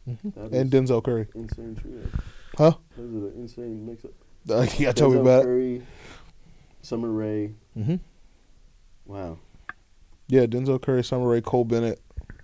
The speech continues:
Speaker 1: the Lyrical Lemonade guy, Cole Bennett.
Speaker 2: Yeah, yeah. I, the Cole Bennett and Denzel Curry, that makes sense, but Summer Rae and
Speaker 1: Summer Rae and Cole Bennett, they were together. They were, like, dating whenever I met 'em.
Speaker 2: Oh, shit. That makes
Speaker 1: Mm-hmm.
Speaker 2: sense. That does make sense.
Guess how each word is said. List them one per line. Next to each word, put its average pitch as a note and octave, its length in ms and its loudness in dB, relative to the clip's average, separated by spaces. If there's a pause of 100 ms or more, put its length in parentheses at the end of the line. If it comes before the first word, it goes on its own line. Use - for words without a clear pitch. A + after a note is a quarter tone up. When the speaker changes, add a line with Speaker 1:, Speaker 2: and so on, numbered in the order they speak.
(340)
Speaker 1:
the A2 140 0
Lyrical G#2 380 0
Lemonade A2 380 0
guy, A#2 160 0
Cole A#2 180 -2
Bennett. A#2+ 220 0
Speaker 2:
Yeah, G2 100 2
yeah. F2 220 -2
I, G2 80 0
the G2 120 -4
Cole D3 220 -2
Bennett B2+ 260 2
and F#2 100 -6
Denzel G2+ 280 -4
Curry, F#2+ 220 -6
that G2 180 -2
makes F#2 220 -10
sense, E2+ 240 -10
but - 260 -10 (1160)
Summer G2 360 -6
Rae F2+ 300 -2
and E2+ 80 -4
Speaker 1:
Summer C#3+ 240 4
Rae C#3+ 60 8
and C3 80 0
Cole B2 160 0
Bennett, B2 300 0
they B2 180 0
were A2+ 100 2
together. A2 440 0 (680)
They F#2 80 -6
were, G#2+ 100 -4
like, F#2 180 -8
dating G2+ 260 -2
whenever F#2+ 300 -4
I F#2 40 -6
met G2 200 -6
'em. G#2+ 120 -8
Speaker 2:
Oh, G2+ 260 -14 (240)
shit. - 300 -20
That G#2 120 -18
makes F#2+ 100 -10
Speaker 1:
Mm-hmm. D3+ 120 -4
Speaker 2:
sense. D#3+ 160 -6 (760)
That - 100 -20
does F#2+ 120 -16
make - 180 -20
sense. - 300 -20